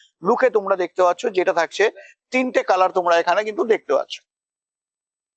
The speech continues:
হ্যাঁ, তবে এই আরসিজে তে আমরা কি কি পাই এবং কি কি থাকে এর ফিচার্স,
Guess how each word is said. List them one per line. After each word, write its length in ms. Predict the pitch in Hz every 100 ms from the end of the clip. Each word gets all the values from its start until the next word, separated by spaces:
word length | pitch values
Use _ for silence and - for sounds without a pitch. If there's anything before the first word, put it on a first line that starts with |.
| _ _
হ্যাঁ, 120 | 180 208
তবে 180 | 240 269
এই 160 | 285
আরসিজে 460 | 226 196 - 247 269
তে 80 | 262
আমরা 300 | 240 226 233
কি 200 | 214 196
কি 120 | 233
পাই 300 | 202 196 233
এবং 300 | 196 196 196 -
কি 80 |
কি 120 | 208 214
থাকে 300 | 185 - 392
এর 220 | 190 180
ফিচার্স, 380 | - 165 208